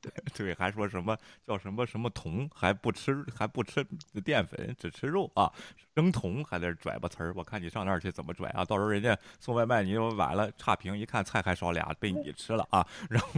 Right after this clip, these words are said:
Speaker 2: 到时候给你，再给你扣款。
Speaker 1: <laughs> 然后一测渲染量比较低，已经低到七十了，不行了。
Speaker 2: 对，啊，OK。另外呢，这个没有网络服务，它可以下载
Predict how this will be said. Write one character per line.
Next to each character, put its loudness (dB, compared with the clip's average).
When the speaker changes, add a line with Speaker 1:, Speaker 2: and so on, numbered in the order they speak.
Speaker 2:
到 0
时 8
候 6
给 0
你， 2
再 4
给 6
你 6
扣 -
款。 0
Speaker 1:
<laughs> 10
然 12
后 12
一 12
测 6
渲 6
染 8
量 6
比 0
较 2
低， 0
已 2
经 2
低 -2
到 4
七 2
十 0
了， -4
不 -4
行 -2
了。 2
Speaker 2:
对， -2
啊， 8
OK。 6
另 2
外 10
呢， 4
这 0
个 -4
没 2
有 6
网 4
络 4
服 -6
务， 4
它 2
可 0
以 2
下 2
载 2